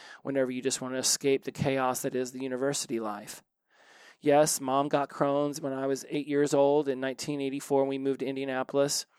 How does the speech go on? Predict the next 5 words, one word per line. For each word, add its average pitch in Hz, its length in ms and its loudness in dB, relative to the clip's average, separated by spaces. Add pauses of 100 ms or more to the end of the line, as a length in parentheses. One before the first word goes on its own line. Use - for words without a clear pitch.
(220)
leaving 139 460 -2 (280)
behind 139 560 2
our, 127 400 2
you 135 120 -6
know, 120 240 -6